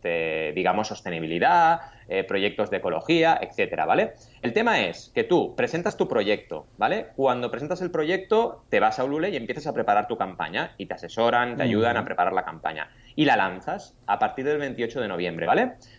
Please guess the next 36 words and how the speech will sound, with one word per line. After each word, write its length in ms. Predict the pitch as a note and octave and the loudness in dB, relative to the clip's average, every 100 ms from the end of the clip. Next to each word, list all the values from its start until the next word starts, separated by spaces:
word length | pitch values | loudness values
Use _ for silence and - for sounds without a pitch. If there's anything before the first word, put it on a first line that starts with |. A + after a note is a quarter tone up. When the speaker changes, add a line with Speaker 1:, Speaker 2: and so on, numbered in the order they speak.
| - - | -4 0
Speaker 1:
El 100 | A2+ | 2
lanzamiento 840 | A2+ A#2+ D3 F#3 F3+ G#3 A#3 - G2+ | 2 2 2 0 2 0 0 -8 -6
lleva, 540 | F#2+ F#2 F#2+ F#2 - | -2 4 6 4 2
evidentemente, 520 | F#2+ F2+ F2+ F#2+ F#2+ G2 | -2 -4 -2 -4 0 -2
después, 400 | F#2+ A2 A2 G#2+ | 0 2 4 4
a 80 | |
posteriori, 500 | G2+ - G2 G#2 A#2+ | -2 -2 2 2 2
pues, 240 | B2+ E2 - | 0 -6 -2
toda 200 | F#2 F2+ | 2 4
la 100 | F#2+ | 2
campaña 320 | F#2+ G2+ G#2 | 0 -2 0
de 80 | G#2+ | 0
crowdfunding. 460 | C3+ C#3 E3 F3+ F3 | 0 0 -2 -4 -4
Y 100 | F#3 | -4
si 120 | - G#3+ | -2 2
llegas 260 | C4 B3+ | 2 2
a 60 | C4 | 2
tu 80 | A3 | 2
objetivo, 520 | G#3+ G3 A3+ A#3 - | 2 0 2 2 2
atención 380 | - A3 F#3+ G3 | 2 2 0 -2
Speaker 2:
Sí. 20 | |
Speaker 1:
con 120 | F#3+ | -2
esto, 360 | F#3+ - F#3 B3 - - - | -4 -2 -2 -2 -6 -20 0
tienes 300 | G#3+ A3+ G#3 | 4 4 2
match 260 | D#3 F3+ - | 0 0 0
funding, 520 | G#2+ F2+ F#2 F3 A3+ - | -2 -2 -4 -8 -10 -6
que 100 | A#2+ | -4
significa 460 | A2 A2 C#3+ A2 | -2 -2 0 0
que 100 | G#2+ - | -2 -2
Speaker 2:
<gasps> 40 | |
No 180 | A#2+ E3 | 8 10
Speaker 1:
estás, 120 | D3+ | 10
Speaker 2:
way, 180 | D3 A2 F2+ | 6 4 0
Speaker 1:
pone 80 | |
Speaker 2:
¿en 60 | |
Speaker 1:
dinero. 40 | G3+ | -2